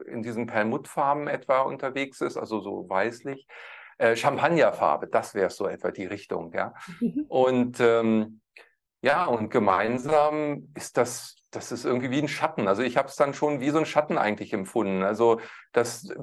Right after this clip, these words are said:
Speaker 1: ob das Bewegungsabläufe waren oder so, man war wie so synchronisiert. Also
Speaker 2: Mhm.
Speaker 1: dafür, dass ich das das erste Mal erlebt habe an dem Tag, als wir das zusammen gemacht haben, äh, war ich sehr überrascht, wie das sofort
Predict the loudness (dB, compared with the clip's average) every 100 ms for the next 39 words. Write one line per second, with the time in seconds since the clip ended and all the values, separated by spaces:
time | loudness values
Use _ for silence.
0 | -2 0 2 2 2 4 4 4 2 4
1 | 4 2 2 2 4 0 2 2 4 4
2 | 4 4 2 4 2 2 -4 -4 -2 -4
3 | -2 -2 -2 -2 2 4 4 -2 -2 2
4 | 4 4 2 -2 0 2 2 4 2 2
5 | 2 0 2 0 2 2 2 4 6 8
6 | 6 4 -2 -2 2 4 6 6 6 2
7 | 0 -2 -2 2 4 4 4 2 0 0
8 | -4 -2 0 0 2 4 2 2 2 4
9 | 0 -8 -18 -20 -20 _ _ 2 6 8
10 | 6 6 4 2 4 4 2 0 -8 -12
11 | -8 0 0 0 -6 -4 2 4 4 -4
12 | -20